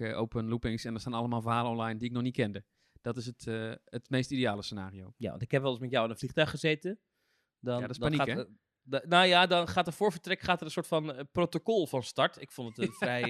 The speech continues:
Speaker 2: eh, dat is een beetje, ik, ik stond ernaast een beetje alsof de koning in een vliegtuig stapt, weet je. En ze,
Speaker 1: <laughs>
Speaker 2: en dan de, de beveiliging rondom de, de troonopvolgers wordt aangescherpt. Een beetje zo, zo'n protocol gaat er dan van start. Kan je uitleggen wat
Speaker 1: Ja.
Speaker 2: er dan gebeurt?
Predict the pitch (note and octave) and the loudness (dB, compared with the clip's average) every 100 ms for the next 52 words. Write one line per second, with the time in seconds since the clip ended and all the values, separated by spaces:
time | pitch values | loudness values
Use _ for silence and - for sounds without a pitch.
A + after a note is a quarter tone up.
0 | A#2+ - - - - D#3+ D#3 E3+ F3 D3+ | -2 -6 -10 -20 -8 -4 4 6 6 4
1 | D3 E3 - F3 D3+ D#3+ E3 D#3+ E3 E3 | 2 0 6 4 8 8 8 4 0 0
2 | D#3 E3 - F#3 F3+ D#3 C3 B2 B2+ C#3 | -2 -4 6 8 8 6 0 -2 -2 -2
3 | - B2+ - B2+ - B2 C#3+ B2+ B2+ C3 | -2 -4 0 -2 0 -2 0 -2 -2 -6
4 | A#2+ - - _ - C#3 C#3+ C#3 C3 C#3+ | -6 -12 -18 _ -2 6 6 6 2 0
5 | C#3+ C#3 D#3 C#3+ C#3+ C#3 D3 C#3+ D3+ C3+ | 0 8 10 10 2 2 2 2 -2 2
6 | C3+ B2+ C3+ D#3+ E3 C3+ D3+ A#2 B2 B2+ | 2 2 0 4 4 4 0 -2 -2 -2
7 | B2 A#2+ - B2+ - D3 D3+ D#3+ F3+ F3+ | -2 -4 -2 -2 -2 -2 -2 4 6 6
8 | F3+ - - - - G3+ F#3+ E3+ F#3 C4 | 4 0 -20 -8 2 2 6 4 4 2
9 | C#3+ D3+ C#3 A#2+ G#2+ C3+ F#3 F#3 G3 G#3 | 4 2 2 -2 -2 -2 4 6 6 4
10 | G3 E3 F#3 E3+ E3 E3+ A3+ | 4 2 0 2 4 4 2